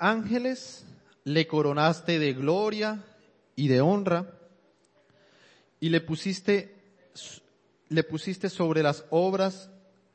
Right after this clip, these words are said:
de tus manos. Todo lo sujetaste bajo sus pies".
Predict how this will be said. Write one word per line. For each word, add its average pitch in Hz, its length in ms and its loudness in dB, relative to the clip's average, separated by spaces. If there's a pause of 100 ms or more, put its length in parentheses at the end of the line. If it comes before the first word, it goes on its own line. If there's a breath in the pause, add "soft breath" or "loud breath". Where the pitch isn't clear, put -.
(300)
de 139 200 -4
tus 135 260 -12
manos. 123 500 -6 (1300 soft breath)
Todo 220 380 4
lo 208 100 0
sujetaste 175 640 -2
bajo 156 180 -2
sus 139 260 -14
pies". - 540 -4